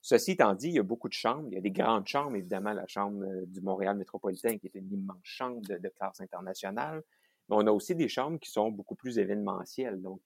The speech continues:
qui, qui vivent essentiellement, euh, de la prestation d'événements. Alors, évidemment, dans un cas de pandémie, ça devient extrêmement difficile. C'est pour ça que nous, on travaille en ce moment avec les gouvernements à essayer d'avoir des initiatives qui vont permettre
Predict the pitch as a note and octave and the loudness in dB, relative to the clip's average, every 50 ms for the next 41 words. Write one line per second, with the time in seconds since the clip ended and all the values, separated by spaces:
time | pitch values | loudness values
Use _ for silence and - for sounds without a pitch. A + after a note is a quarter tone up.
0 | _ - G#2 G2 G2 - _ _ _ _ _ _ _ - G#2 F2+ F2 A2+ B2 C#3 | _ -10 -8 -8 -8 -8 _ _ _ _ _ _ _ -6 -4 -2 2 2 2 2
1 | B2 G2+ F#2+ F#2 - G2 F#2 - - G2 F#2 F#2 G2 G#2 A2 B2 C3 - - - | 2 0 0 0 0 -4 -4 -2 0 0 0 0 0 -2 -2 -4 -6 -10 -16 -20
2 | - - - - F#2+ F#2 F2 F2+ F2+ F2+ F2+ F2+ F2+ F2+ F2+ - - - - - | -20 -20 -14 -8 -6 -4 -2 -2 -2 -4 -4 -6 -8 -10 -12 -12 -14 -16 -18 -16
3 | - G2+ G2+ G2 G2 F#2 - - - A2+ A2 - - F#2+ F#2 - B2 B2+ A#2 G2 | -8 -2 0 0 0 0 -2 0 0 0 0 2 0 -2 0 0 -2 -4 -2 0
4 | G2 F#2 F#2 F#2+ F#2 F#2+ F#2+ G#2+ C#3 C3+ G2+ G2 G#2 G2+ G2 - - B2+ G#2+ A2 | 0 2 2 0 -2 -2 -4 -4 -2 -2 -2 0 0 0 0 -2 0 0 0 0
5 | A2+ - B2 G#2+ B2+ E3 E3+ C3 G2 F2+ F#2+ F#2 - - C3 - - A2+ G2 F#2 | 4 4 4 4 4 0 0 0 0 0 -2 -2 0 -2 -2 -2 -2 -4 -4 -4
6 | F#2+ F#2+ G#2+ A#2+ - - F2 - F#2+ F#2 G2 G2+ - - B2+ - - - - A2+ | -4 -4 -6 -6 -6 -6 -4 -4 -4 -4 -4 -6 -4 -4 -6 -6 -6 -4 -2 -2
7 | G2+ G2+ G#2 G2+ F2 F2+ - - - - G2+ G#2+ C3+ E3+ - _ _ _ _ _ | 0 0 -2 -6 -6 -10 -14 -14 -8 -4 -4 -4 -4 -6 -16 _ _ _ _ _
8 | _ _ - - - B2 - A#2+ A2 - - - A2+ G#2+ A2+ B2 C3 A#2+ A#2 - | _ _ -2 4 4 6 6 6 4 6 8 10 10 10 10 8 4 4 2 4
9 | G#2 G2 G2+ A2 A#2 B2 A2 - - - G2+ G2 G2+ G#2+ A2+ G2+ F#2+ - F#2+ F#2 | 4 6 8 8 8 8 4 2 -2 -4 -4 -2 0 0 -2 -2 -4 -4 -6 -6
10 | G2 F#2+ F2+ F#2 F#2 F#2+ F#2 F#2+ G#2+ A#2+ A2+ F#2+ - - G2+ G2+ A#2+ A#2 A2+ F#2+ | -4 -4 -4 -4 -4 -4 -6 -6 -4 -4 -4 -4 -2 -2 0 0 0 0 0 2
11 | G2 G#2+ A2 G2+ G2 F#2 G#2 G2+ G2+ F#2 - - - G2 F#2+ - - - B2 C3 | 4 2 2 2 -2 -4 -2 -2 -4 -4 -4 -4 -2 -2 -2 -2 -2 -4 -4 -4
12 | C#3 - _ - F#2+ G#2 G2 F#2+ - - A#2 G#2+ A2 A2+ A#2+ C3 C#3 - | -4 -6 _ -10 -8 -6 -6 -2 2 2 4 4 4 2 2 0 0 -2